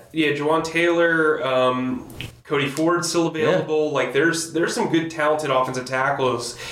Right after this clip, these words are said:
Speaker 1: And as they were falling, I was thinking to myself, maybe they should trade back, 'cause it just kinda seems like that's the way that,
Speaker 2: Like, you
Speaker 1: that
Speaker 2: can still get one kind of
Speaker 1: Right,
Speaker 2: thing.
Speaker 1: the cookie's crumbling in a certain,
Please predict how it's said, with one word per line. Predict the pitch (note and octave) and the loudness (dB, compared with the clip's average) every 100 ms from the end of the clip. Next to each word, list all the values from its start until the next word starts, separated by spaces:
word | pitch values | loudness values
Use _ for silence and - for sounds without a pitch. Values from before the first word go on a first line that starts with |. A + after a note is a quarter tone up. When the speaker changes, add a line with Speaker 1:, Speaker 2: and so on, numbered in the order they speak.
| - - - - | -10 -10 -8 -4
Speaker 1:
And | B2+ | 0
as | E3 G3+ | 0 2
they | A3+ | 0
were | D#3 | 0
falling, | F#3+ F#3+ F#3+ D#3+ | 2 4 4 2
I | |
was | C#3+ | 0
thinking | F3+ E3 | -2 0
to | D3 | 0
myself, | C#3 C3+ | 0 0
maybe | D#3+ B3+ | 0 0
they | D4+ | -2
should | F3 | -4
trade | - D#3+ C#3+ | -2 -2 -2
back, | A#2+ B2+ F#3 C3 | -2 -2 -2 -4
'cause | C3 | -6
it | |
just | B2+ E3 - | -4 -4 -2
kinda | D#3 | -2
seems | - E3 C#3+ | 0 0 2
like | C3+ B2+ | 0 0
that's | B2 - | -2 -4
the | C#3+ | -4
way | C3 B2+ B2+ | 0 2 2
that, | B2 - | 0 -2
Speaker 2:
Like, | - | -2
you | G2+ | 0
Speaker 1:
that | A#2+ | 0
Speaker 2:
can | A#2 | 0
still | - B2+ G#2 | -2 -2 0
get | G#2+ - | 0 0
one | F#2+ F#2 | -2 -2
kind | G2 F#2+ | -4 -4
of | E3+ | -2
Speaker 1:
Right, | D#3 B2+ | 0 0
Speaker 2:
thing. | D3 | -2
Speaker 1:
the | F3+ | -2
cookie's | A3 G3+ | 0 -2
crumbling | - F3 E3 C#3+ C3+ | 0 0 2 2 2
in | |
a | B2+ | 2
certain, | - C3+ B2+ A#2+ - B2+ | 0 0 0 -4 -8 -10